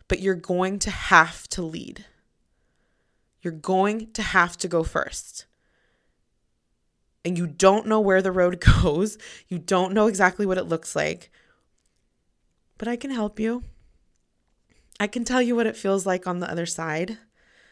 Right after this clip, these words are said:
I can tell you that it's normal to have the ups and downs in your business, 'cause it is. So when I think about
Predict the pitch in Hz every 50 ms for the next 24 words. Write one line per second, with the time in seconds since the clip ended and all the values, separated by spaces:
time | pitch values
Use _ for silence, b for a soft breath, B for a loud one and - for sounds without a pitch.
0 | b b b b b b b b b - 175 170 214 214 - - - 240 220 247
1 | 240 233 233 214 214 190 180 180 - - 180 180 185 190 190 196 208 202 202 190
2 | 165 147 - - 165 b b b b b b b _ _ _ _ - 185 165 196
3 | 190 180 175 190 - 175 190 190 - - - 190 190 - 170 160 160 170 185 185
4 | - - - 175 175 175 175 175 165 160 165 170 170 170 170 175 151 151 - 160
5 | - - - - - b b b b b b b b b b b b b b b
6 | b b b _ - - 180 175 202 202 208 220 214 202 170 147 147 - - -
7 | - - _ _ _ _ _ _ _ _ _ _ _ _ _ _ _ _ _ _
8 | _ _ _ _ _ _ _ _ _ _ _ _ _ _ _ _ _ _ _ _
9 | _ _ _ _ _ _ _ _ _ _ _ _ _ _ _ _ _ _ - -
10 | - 247 214 220 214 214 202 - - - 254 247 233 240 226 214 208 185 175 165
11 | 156 -